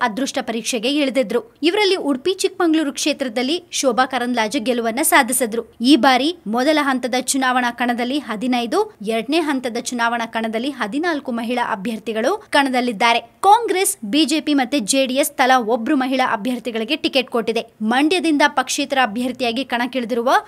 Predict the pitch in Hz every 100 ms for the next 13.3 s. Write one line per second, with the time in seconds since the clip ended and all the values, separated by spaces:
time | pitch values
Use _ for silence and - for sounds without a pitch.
0 | - - 277 370 302 247 226 214 240 220
1 | 240 226 220 302 226 277 254 233 233 226
2 | 220 220 - - 370 403 494 453 427 440
3 | 392 370 359 - 339 330 311 294 302 226
4 | 285 294 294 269 208 254 277 269 269 247
5 | 285 294 262 233 285 302 269 247 226 254
6 | 262 294 302 277 254 190 226 226 - -
7 | 226 262 262 269 254 247 226 190 254 285
8 | 277 262 - 254 240 240 233 240 359 -
9 | 226 247 339 - 285 254 233 233 220 269
10 | 208 233 240 226 262 277 233 247 233 226
11 | - - 240 220 262 254 254 254 269 320
12 | 294 302 - 254 226 269 254 240 226 247
13 | 226 240